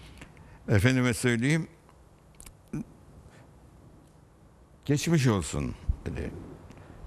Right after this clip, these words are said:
Ben şunu söyledim. Bak burada paşanın cevabı çok önemli. "E, Sayın Paşam," dedim, "yani önümüze koyduğunuz bir altmış bir yirmi yedi Mayıs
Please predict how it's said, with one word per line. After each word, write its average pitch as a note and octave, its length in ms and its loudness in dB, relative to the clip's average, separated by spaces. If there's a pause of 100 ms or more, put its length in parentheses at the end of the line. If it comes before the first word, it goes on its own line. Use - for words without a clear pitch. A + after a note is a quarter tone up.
(300)
Ben D#3 220 2
şunu D#3 340 2
söyledim. E2 560 0 (340)
Bak D#2 200 2
burada F2+ 440 2 (140)
paşanın F#2 500 2
cevabı F#2 420 0
çok - 260 0
önemli. C2+ 420 0 (920)
"E, - 80 -2 (460)
Sayın D#3 300 4
Paşam," F2+ 420 0
dedim, E2+ 300 -4
"yani A2 380 0 (2250)
önümüze B2 460 4
koyduğunuz G2+ 680 0
bir F#2+ 260 0 (840)
altmış - 440 0
bir G#2 240 2 (1120)
yirmi F2 300 4
yedi F2 200 0
Mayıs F2 560 0